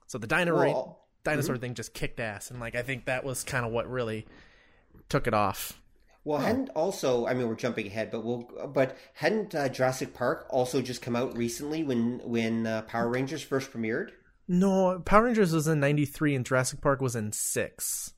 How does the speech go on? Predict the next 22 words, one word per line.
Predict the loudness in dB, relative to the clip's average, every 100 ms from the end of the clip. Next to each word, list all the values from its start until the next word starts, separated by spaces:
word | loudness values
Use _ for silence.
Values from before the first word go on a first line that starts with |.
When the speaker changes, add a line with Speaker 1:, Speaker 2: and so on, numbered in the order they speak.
| _
Speaker 1:
ninety-six. | -8 -6 -6 -6 -2
Speaker 2:
Oh, | 0 0 -2
really? | -4 -4 -8 -12 -16
Speaker 3:
Okay. | -14 -8 -6
Speaker 1:
S-, | -4 -4 -6 -6 -2
um, | 0 0 -2 -2
and, | 0 0 2
uh, | 4 4 2
like, | 0 0 0 -8 -10 -10 -12 2
I, | 4
I | 6
don't, | 4 0 0
I | -2
don't | 0
know | -2
if |
there's | -2 -4
any | -6
correlation | -8 -6 -4 -4 -4 -6 -6 -6
between | -6 -4 -4 -4
the |
two, | -6 -6 -6